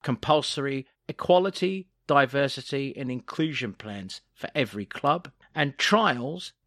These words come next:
to allow the consumption of alcohol while watching a match, as well as a review into the future of the women's game. The Trust have issued a statement welcoming the report and proposals, uh, and I suppose the key now is for the government.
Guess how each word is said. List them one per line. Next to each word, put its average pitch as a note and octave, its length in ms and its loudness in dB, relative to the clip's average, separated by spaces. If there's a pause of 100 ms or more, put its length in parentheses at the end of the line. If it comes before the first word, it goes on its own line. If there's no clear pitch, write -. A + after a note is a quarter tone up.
to D3 200 0
allow C3 240 4
the - 100 -8
consumption C3+ 600 -2
of A#2+ 80 -4
alcohol D3+ 600 0
while B2 200 0
watching A#2+ 380 -4
a B2 40 -6
match, D#3 420 -2 (220)
as D3 180 0
well G#3+ 160 6
as F3 120 6
a E3 80 2
review D#3 460 4
into B2 240 -4
the B2 60 -4
future B2 380 -4
of G2+ 60 -10
the G#2+ 80 -10
women's G2+ 360 -12
game. F#2+ 300 -10 (240)
The D#3+ 60 -6
Trust - 280 4
have C#3 120 0
issued C3 200 -2
a B2 40 -8
statement - 720 0 (220)
welcoming A#2 340 2
the A2 200 -8
report A#2+ 340 -6
and A#2 100 -12
proposals, D#3 720 0 (240)
uh, C#3+ 260 4
and G3 100 -4
I F3+ 40 0
suppose - 260 -4
the - 60 -12
key A3+ 280 4
now E3 540 6
is D#3 440 -2
for - 180 -4
the E3 80 0
government. - 640 -2